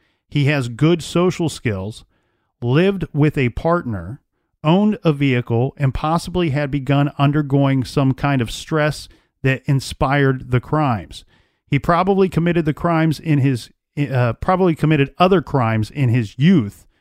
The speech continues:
such as setting fires, killing animals, and so on.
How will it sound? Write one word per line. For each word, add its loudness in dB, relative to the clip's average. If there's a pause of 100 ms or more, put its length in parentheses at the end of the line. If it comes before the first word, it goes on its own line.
such -2
as 0
setting -2
fires, 0 (360)
killing 0
animals, 0
and -4
so 0
on. -12